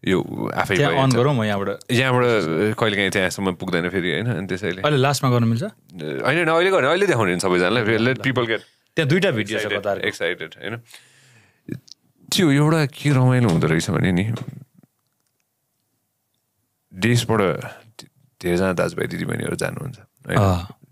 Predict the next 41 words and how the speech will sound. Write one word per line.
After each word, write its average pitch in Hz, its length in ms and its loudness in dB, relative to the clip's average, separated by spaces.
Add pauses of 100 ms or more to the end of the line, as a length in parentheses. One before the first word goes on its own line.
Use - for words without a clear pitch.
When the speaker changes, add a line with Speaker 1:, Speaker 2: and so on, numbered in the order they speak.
Speaker 1:
त्यो, - 120 -8
त्यो - 280 -12
चालिस 90 380 0
डिग्री, - 220 -6
पचास 92 380 -2
डिग्रीको 87 300 -4
गर्मीमा, 85 400 0
होइन? 90 240 -2 (640)
त्यहाँ 143 220 2
गएर 151 480 2 (260)
म-, 117 380 2
मेरो 135 200 4
पर्सनल, 110 360 2
मेरो 95 340 4
पर्सनल 92 300 0
कुरा 85 220 0
चाहिँ 82 160 -2
यो, 73 60 -2
होइन? 107 220 -4 (160)
Speaker 2:
अँ। 90 240 2 (460)
Speaker 1:
त्यहाँ 123 300 4
गएर 104 280 2
हामीले 90 420 0
त्यो 101 160 0
कार्यक्रम 95 460 0
गर्दाखेरि 87 500 2
त्यो 95 140 0 (140)
आधा 107 300 2
घन्टा, 85 400 -2
त्यो 98 200 0
एक 110 160 2 (100)
घन्टा, 92 280 0
त्यो - 140 0
दुई 160 220 2
घन्टाको 160 360 0
लागि 92 240 0
आफ्नो 92 260 -4
पीडा 90 220 2
सबै 92 200 -2
बिर्सिनुहुन्छ 85 560 -8
के। 92 140 -10